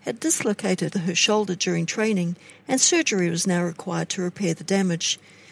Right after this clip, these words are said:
She'll be in recovery until at least September. With the exception of Pam, the whole squad travelled to the Canary Islands for the last game of the season against U D G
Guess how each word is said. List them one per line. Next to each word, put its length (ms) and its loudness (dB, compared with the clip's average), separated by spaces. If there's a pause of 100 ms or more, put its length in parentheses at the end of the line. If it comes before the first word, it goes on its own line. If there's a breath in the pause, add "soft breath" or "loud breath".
(120)
She'll 180 2
be 220 2
in 120 6
recovery 540 0
until 340 0
at 80 -4
least 220 2
September. 600 0 (640 loud breath)
With 140 0
the 100 2
exception 480 4
of 160 0
Pam, 340 2 (300 loud breath)
the 100 -2
whole 180 -2
squad 320 2
travelled 360 -2
to 100 0
the 120 -6
Canary 440 2
Islands 360 2
for 100 2
the 140 0
last 360 2
game 180 2
of 80 -2
the 80 -4
season 380 0
against 460 0
U 140 -4
D 140 -4
G 260 -8